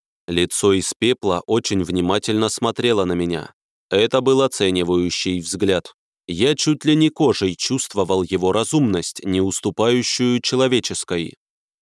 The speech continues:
Я никогда ничего подобного не видел,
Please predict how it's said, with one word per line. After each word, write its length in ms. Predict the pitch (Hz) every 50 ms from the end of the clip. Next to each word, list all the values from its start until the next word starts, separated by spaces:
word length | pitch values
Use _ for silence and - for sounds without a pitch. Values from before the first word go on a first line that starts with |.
| - 85
Я 260 | 82 85 90 98 110
никогда 520 | 123 131 131 - 143 139 135 120 135 135 135
ничего 440 | 135 135 131 - 139 127 135 139
подобного 580 | 123 139 131 123 123 123 117 123 127 123 117 127
не 160 | 123 127 131
видел, 400 | 120 120 95 92 87 80 - -